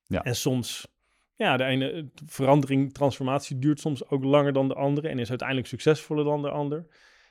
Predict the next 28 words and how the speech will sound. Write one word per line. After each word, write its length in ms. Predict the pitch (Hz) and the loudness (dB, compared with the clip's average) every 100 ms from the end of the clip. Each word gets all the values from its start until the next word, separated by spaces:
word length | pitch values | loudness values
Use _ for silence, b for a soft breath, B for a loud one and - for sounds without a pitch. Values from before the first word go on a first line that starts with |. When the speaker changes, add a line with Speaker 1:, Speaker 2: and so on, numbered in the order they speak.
| _ | _
Speaker 2:
En 140 | 147 | -2
er 60 | 127 | 0
kan 180 | 127 120 | 0 -2
ook 80 | |
wel 100 | 120 | -2
veel 160 | 110 131 | 0 0
cynisme 500 | - 131 131 131 127 | 0 2 2 2 -4
ergens 340 | 117 120 - | -10 -12 -14
soms 200 | - 117 | -12 -10
in 160 | - 143 | -4 -2
zijn 220 | 123 110 | -2 -6
ge-, 100 | - | -8
hè. 180 | - 143 | -8 -8
Van 120 | 139 | -8
de 100 | 131 131 | -10 -10
organisaties 640 | 113 117 107 120 110 - | -6 -4 -4 -4 -6 -10
gebeurt 320 | 127 117 131 | -4 0 0
dat 120 | 113 | -2
toch 180 | 139 127 | -4 -4
wel 160 | 120 113 | -6 -6
veel 180 | 135 | -4
beloofd 500 | 120 139 156 151 - | 0 4 6 4 0
is. 260 | 139 139 - | -10 -10 -10
Door 180 | 117 113 | -10 -8
de 80 | 113 | -6
tijden 300 | 123 123 117 | -6 -4 -6
heen 160 | 127 | -6
veel 220 | 120 131 | -6 -6